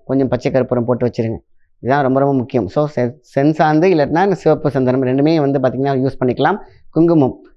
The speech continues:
So, இதெல்லாம் சேர்த்து முக்கியமா அரகஜா நாட்டு மருந்து கடையில தரும். அதை வாங்கி மிக்ஸ் பண்ணி நம்ம தேவையான அளவுல போட்டிங்கன்னா கொஞ்சம் ஈரமா இருக்கும். காஞ்ச பிறகு நல்லா இறுகி கள்ளி ஆயிடும். சரிங்களா? So, அதனால இந்த உருண்டை செல்வ செழிப்பை ஏற்படுத்தும்.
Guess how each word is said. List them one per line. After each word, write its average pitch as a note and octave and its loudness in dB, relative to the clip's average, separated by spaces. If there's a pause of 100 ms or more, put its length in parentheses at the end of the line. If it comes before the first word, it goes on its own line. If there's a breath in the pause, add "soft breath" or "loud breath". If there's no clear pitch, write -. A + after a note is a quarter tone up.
So, - 0
இதெல்லாம் C#3+ 2
சேர்த்து E3 0
முக்கியமா F3 0 (160)
அரகஜா D3 2
நாட்டு C#3+ 0
மருந்து C3+ -2
கடையில C3+ 0
தரும். C3+ 0
அதை A#2 -4
வாங்கி C3+ -2
மிக்ஸ் C3 -4
பண்ணி C#3+ 0 (400 soft breath)
நம்ம C3+ -2 (140)
தேவையான D#3 2
அளவுல D3+ 2
போட்டிங்கன்னா D3 0
கொஞ்சம் C#3+ -2
ஈரமா D#3 2
இருக்கும். C#3+ -2
காஞ்ச D#3+ 2
பிறகு C#3+ 2
நல்லா C#3 0
இறுகி C#3 -2
கள்ளி A#2+ 0
ஆயிடும். A2+ -2 (160)
சரிங்களா? C3+ 0 (420 soft breath)
So, E3+ 0
அதனால D3+ 2
இந்த C#3+ 0
உருண்டை E3+ 0
செல்வ F3+ 0
செழிப்பை D3 0
ஏற்படுத்தும். A#2+ 0